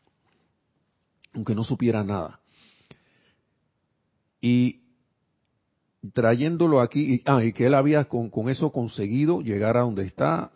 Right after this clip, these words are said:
y haber aprendido muchas cosas que le habían sido muy útiles en su vida. ¿Sí? Entonces,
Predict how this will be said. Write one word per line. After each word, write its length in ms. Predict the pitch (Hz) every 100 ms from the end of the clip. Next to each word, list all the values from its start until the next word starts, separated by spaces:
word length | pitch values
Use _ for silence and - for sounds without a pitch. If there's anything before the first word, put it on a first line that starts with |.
| _
y 160 | - 110
haber 240 | 101 110
aprendido 380 | 127 - 98 120
muchas 280 | 135 143 143
cosas 280 | 139 127 135
que 100 | 113
le 60 |
habían 220 | 98 110 107
sido 320 | 120 120 123
muy 240 | 117 147
útiles 400 | 143 156 151 165 - _ -
en 140 | 113
su 200 | - 95
vida. 320 | 120 98 - _ _ _ _ _ _ _ _ _ _ _ _
¿Sí? 260 | - 120 139 _ _ _ _ _ _ _ _ - _ _ _
Entonces, 800 | 120 104 156 185 - 107 90